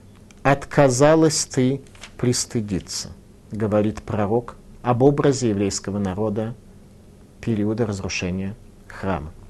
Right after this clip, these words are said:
Мецах иша зуна, лоб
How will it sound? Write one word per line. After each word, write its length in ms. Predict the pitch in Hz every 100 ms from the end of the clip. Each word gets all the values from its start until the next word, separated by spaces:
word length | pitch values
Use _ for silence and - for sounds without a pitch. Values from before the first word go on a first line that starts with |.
| - - - - - - - - - - -
Мецах 600 | 147 165 185 - 180 -
иша 380 | 139 - 143
зуна, 520 | 123 120 117 117 143 151 - - -
лоб 460 | - 139 147 170 170